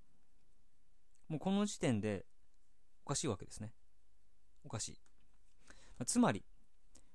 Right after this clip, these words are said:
消費増税、まあ、消費税増税延期したところで、マーケットの信任は失われなかったっていうことなんですね。で、むしろ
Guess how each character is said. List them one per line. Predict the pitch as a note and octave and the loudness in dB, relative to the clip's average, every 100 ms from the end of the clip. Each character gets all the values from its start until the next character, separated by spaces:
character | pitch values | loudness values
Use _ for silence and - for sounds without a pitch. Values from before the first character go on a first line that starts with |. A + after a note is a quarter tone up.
| - | -4
消 | - G3+ A3+ | 4 6 6
費 | A3+ | 4
増 | A#3+ G#3+ A#2 | 4 2 4
税、 | G2+ F2 B2+ | 2 0 4
ま | B2 | 4
あ、 | |
消 | - G#3+ | 6 4
費 | A3 | 6
税 | B2 | 6
増 | C3 A#2+ | 4 2
税 | G#2+ | 4
延 | E3 | 4
期 | G3+ G#3 | 2 0
し | - | 2
た | F#3 | 0
と | D#3+ | 2
こ | C#3+ | 0
ろ | F#2+ | 0
で、 | F#2 - - - - - - - - | -4 -10 -12 -12 -12 -12 -12 -10 -2
マ | C3 G#3 | 0 2
ー | |
ケ | A#3 | 0
ッ | - | 4
ト | G3 | 4
の | |
信 | F3 - D3+ C#3+ | 4 2 2 4
任 | C#3 C3+ | 2 4
は | C#3 - - - - - - - | 2 0 -12 -12 -12 -12 -8 0
失 | - G3 | 4 6
わ | A3 A#3+ | 6 6
れ | |
な | A#3 | 4
か | G#3+ | 2
っ | - | -2
た | - | -2
っ | - | 0
て | - | -2
い | |
う | |
こ | G2 | 0
と | F#2+ | 0
な | |
ん | F2 | -2
で | F2 | -4
す | |
ね。 | A2 - - - - - - - - - - - - - - - - - - - - - - | -8 -8 -12 -12 -12 -12 -12 -12 -12 -12 -12 -12 -12 -12 -12 -12 -12 -12 -12 -12 -12 -10 2
で、 | C3+ | 8
む | F#3+ | 8
し | - F#3+ | 8 8
ろ | G#2 | 6